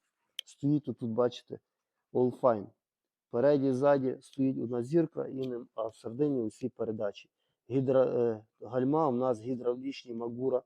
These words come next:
у відні. Плюс є такий АБУС, німецький добротний замок, за-, замикати заднє колесо. То маєте, бачите, оригінальна зарядка.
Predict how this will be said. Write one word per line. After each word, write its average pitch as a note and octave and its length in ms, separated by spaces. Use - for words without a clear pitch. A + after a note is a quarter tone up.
у A2 140
відні. A2 340
Плюс D3+ 320
є B2+ 120
такий - 320
АБУС, C3+ 440
німецький B2 460
добротний A#2 480
замок, A#2+ 360
за-, A#2 220
замикати A#2 560
заднє A2 320
колесо. - 320
То A#2+ 60
маєте, A2+ 380
бачите, A2+ 360
оригінальна A2+ 500
зарядка. C#3+ 500